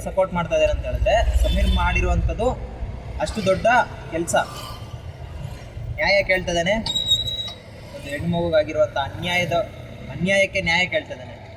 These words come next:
ಸಮೀರ್ ಕೈ ಹಾಕಿರೋದು ದೊಡ್ಡ ಒಂದು, ಹೇಗೆ ಹೇಳೋದು, ಒಂದು ದೊಡ್ಡ ಜೇನುಗೂಡಿಗೆ. ಎಷ್ಟು ಜೇನುಗಳು ಬಂದು ಕಚ್ಚುತ್ತೋ ಗೊತ್ತಿಲ್ಲ. ಆ ಜೇನ್ ಗೂಡಿಗೆ ಕೈ ಹಾಕಿದಾನೆ ಅಂತ ಹೇಳಿದ್ರೆ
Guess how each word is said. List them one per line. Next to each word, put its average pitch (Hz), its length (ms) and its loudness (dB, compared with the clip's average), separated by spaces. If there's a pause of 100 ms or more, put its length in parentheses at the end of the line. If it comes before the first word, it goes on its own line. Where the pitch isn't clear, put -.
(3250)
ಸಮೀರ್ 175 280 -2
ಕೈ 180 160 0
ಹಾಕಿರೋದು 175 440 0
ದೊಡ್ಡ - 460 -10
ಒಂದು, 175 400 6 (560)
ಹೇಗೆ 160 160 -8
ಹೇಳೋದು, 135 240 0 (680)
ಒಂದು - 140 -12
ದೊಡ್ಡ 170 220 0 (160)
ಜೇನುಗೂಡಿಗೆ. 190 520 4 (680)
ಎಷ್ಟು 254 240 0
ಜೇನುಗಳು 214 480 4
ಬಂದು 175 240 2
ಕಚ್ಚುತ್ತೋ - 440 -6
ಗೊತ್ತಿಲ್ಲ. 135 280 -8 (2250)
ಆ 139 60 -6 (120)
ಜೇನ್ 202 280 2
ಗೂಡಿಗೆ 185 320 0
ಕೈ 165 100 2 (100)
ಹಾಕಿದಾನೆ 160 360 0
ಅಂತ 135 160 -14
ಹೇಳಿದ್ರೆ 127 280 4